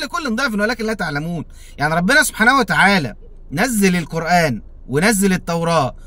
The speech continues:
ونزل الإنجيل، والتلات نسخ الأصلية موجودين دلوقتي عشان ما فيش حد يجي يحاجج ربنا سبحانه وتعالى. ومع ذلك الناس مكسلة تقرأ، واللي بيقرأ بتلاقيه في وسط الميزان المعكوس ده،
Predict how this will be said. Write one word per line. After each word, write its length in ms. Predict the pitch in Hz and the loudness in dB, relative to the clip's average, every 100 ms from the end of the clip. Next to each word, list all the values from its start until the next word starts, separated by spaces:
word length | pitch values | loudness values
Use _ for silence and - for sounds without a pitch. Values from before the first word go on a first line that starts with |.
| - | -14
ونزل 460 | 123 165 233 214 214 | -4 0 2 2 2
الإنجيل، 600 | 208 202 190 190 160 123 135 | 2 2 4 4 2 -2 -4
والتلات 800 | 147 151 - 180 208 202 - | -2 -4 -4 2 4 4 0
نسخ 400 | 165 185 190 190 | -2 -2 -2 -4
الأصلية 680 | 165 143 147 - 175 196 185 | -4 -8 -8 -6 -4 -2 0
موجودين 680 | 170 156 143 147 151 202 190 | -2 -4 -4 -6 -2 -2 0
دلوقتي 540 | 165 165 147 - - - - - - | -2 -4 -4 -6 -14 -16 -18 -16 -2
عشان 280 | 131 147 214 | 0 2 4
ما 100 | 220 | 4
فيش 160 | 226 - | 2 2
حد 240 | 220 202 | 2 2
يجي 220 | 233 208 | 0 2
يحاجج 500 | 190 - 202 233 196 | 0 2 0 2 2
ربنا 280 | 165 165 220 | 0 -2 -2
سبحانه 280 | 202 180 208 | -2 0 0
وتعالى. 400 | 208 180 190 170 - - | 2 2 2 0 -8 -12
ومع 420 | 123 139 175 190 180 | -2 4 6 6 4
ذلك 460 | 180 214 233 240 - - | 2 2 2 -4 -8 -10
الناس 600 | 147 156 170 202 170 139 | -8 -6 -2 0 0 -2
مكسلة 640 | 156 143 147 - 190 214 190 | -10 -10 -10 -8 -4 0 0
تقرأ، 500 | - 180 - - - - - - - - | 0 -2 -2 -6 -6 -12 -20 -20 -20 -8
واللي 280 | 160 208 240 | 0 0 2
بيقرأ 600 | 254 302 339 294 302 277 - - - - - | 2 0 -2 -2 -4 -4 -10 -20 -20 -20 -14
بتلاقيه 640 | 160 175 - 185 190 269 226 | -6 -6 -4 -6 -2 -2 -2
في 100 | 196 | 0
وسط 320 | 240 - 196 | 0 0 0
الميزان 440 | 185 165 151 220 | 0 0 0 2
المعكوس 540 | 196 160 123 - 160 143 | 2 2 2 0 -4 -6
ده، 300 | 113 123 | -2 -2